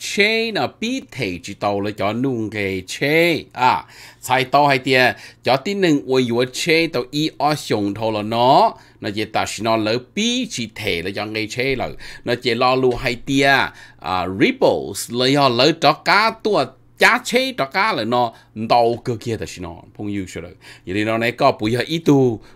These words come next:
và ta xí nó có mua có lú chế, nó có chỉ cả thể, lấy họ có thể chỉ tàu lại. Cá lìa lấy tôi cha là nhỏ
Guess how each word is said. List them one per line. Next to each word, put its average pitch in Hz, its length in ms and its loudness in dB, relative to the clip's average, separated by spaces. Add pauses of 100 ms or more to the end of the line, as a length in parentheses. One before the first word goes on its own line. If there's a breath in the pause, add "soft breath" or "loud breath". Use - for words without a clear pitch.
và 110 160 -2
ta 104 200 -4
xí 104 140 -8
nó 110 140 -2
có 123 240 2
mua 127 240 -4
có 131 160 -2
lú 135 180 2
chế, 147 380 0 (260 loud breath)
nó 110 200 0
có 131 200 -2
chỉ - 160 -10
cả 87 340 -8
thể, 87 340 -2
lấy 110 200 0
họ 117 120 -2
có 135 220 -2
thể 104 220 -6
chỉ 104 140 -12
tàu 101 280 2
lại. 95 400 -4 (240 loud breath)
Cá 247 320 2
lìa 170 160 0
lấy 117 100 -2
tôi 151 180 0
cha 151 320 2
là 131 60 0
nhỏ 135 240 -2